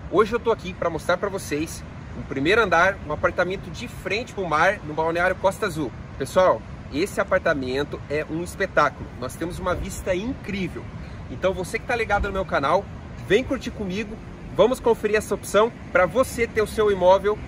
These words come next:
aqui na praia. Vamos lá! Chegando aqui no primeiro andar, meu querido, nós temos esse belíssimo apartamento com três dormitórios, sendo um suíte. E olha só, pessoal, olha essa vista, que espetáculo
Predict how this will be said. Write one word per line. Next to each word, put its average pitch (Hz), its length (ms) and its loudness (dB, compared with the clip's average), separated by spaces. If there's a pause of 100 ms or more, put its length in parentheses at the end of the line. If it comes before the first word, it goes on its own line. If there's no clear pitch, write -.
aqui 196 220 -2
na 190 140 4
praia. 185 400 6 (200)
Vamos 214 200 4
lá! 180 180 6 (800)
Chegando 131 400 10
aqui 127 180 6
no 123 80 8
primeiro 135 320 10
andar, 143 240 12
meu 160 100 6
querido, 175 680 6 (220)
nós 113 140 4
temos 131 240 8
esse 131 180 4
belíssimo 143 540 8
apartamento 151 640 8
com 131 200 6
três 139 440 10
dormitórios, 127 560 10
sendo 120 320 4
um 131 80 6
suíte. 180 580 4 (240)
E 113 140 6
olha 151 180 12
só, 151 240 10
pessoal, 135 800 6
olha 139 160 6
essa 190 260 6
vista, 175 640 2 (340)
que - 140 -4
espetáculo 147 880 4